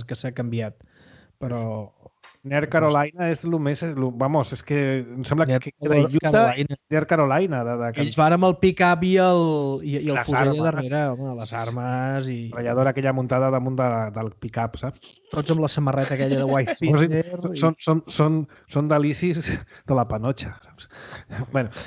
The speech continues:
Speaker 2: eh, a veure, eh, Magma, això sí, perquè hi ha molta gent que ens ho ha preguntat i, de fet, era una de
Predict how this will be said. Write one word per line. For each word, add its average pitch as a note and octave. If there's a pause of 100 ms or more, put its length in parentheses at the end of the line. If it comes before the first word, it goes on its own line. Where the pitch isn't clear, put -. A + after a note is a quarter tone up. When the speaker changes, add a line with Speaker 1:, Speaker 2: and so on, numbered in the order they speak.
Speaker 2:
eh, D#3
a D3
veure, D3+
eh, D3+
Magma, C#3+ (140)
això F3+
sí, F3
perquè C#3+
hi E3
ha G3
molta G3+
gent F#3+
que F3+
ens D#3
ho E3+
ha D#3+
preguntat D#3+
i, F3
de D#3+
fet, E3+
era F3
una E3+
de D#3